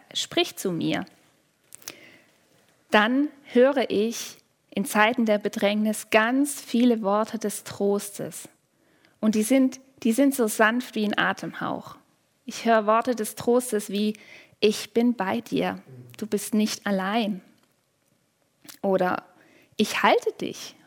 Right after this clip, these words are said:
und ich helfe dir.“ Ich höre auch, „Ich hab dich erlöst, ich hab dich schon erlöst.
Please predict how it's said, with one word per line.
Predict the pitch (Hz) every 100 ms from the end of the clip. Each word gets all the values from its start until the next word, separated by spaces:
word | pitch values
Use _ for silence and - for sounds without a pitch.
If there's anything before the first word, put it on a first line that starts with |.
| _
und | -
ich | 190 -
helfe | 214 247 269
dir.“ | 254 180 185 208 214 _ _ _ _ _ _ _ _ _ _ _ _ _ _ _ - -
Ich | - -
höre | 208 - 175
auch, | 180 - - _ _ _ _ _ _ -
„Ich | 202 -
hab | 180 -
dich | 160 151
erlöst, | 165 285 262 -
ich | - -
hab | 165
dich | - -
schon | 175
erlöst. | 175 180 202 220 - -